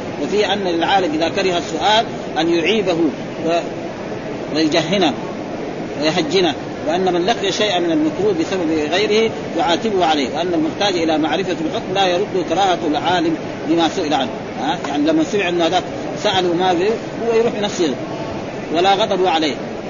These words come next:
ولا خفاءه، بل يعاود ملا-، آه، إضافته إلى أن يقضي حاجة،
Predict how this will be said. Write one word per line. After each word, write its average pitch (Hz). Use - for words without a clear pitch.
ولا 175
خفاءه، 185
بل 175
يعاود 190
ملا-، 165
آه، 151
إضافته 180
إلى 165
أن 160
يقضي 190
حاجة، 151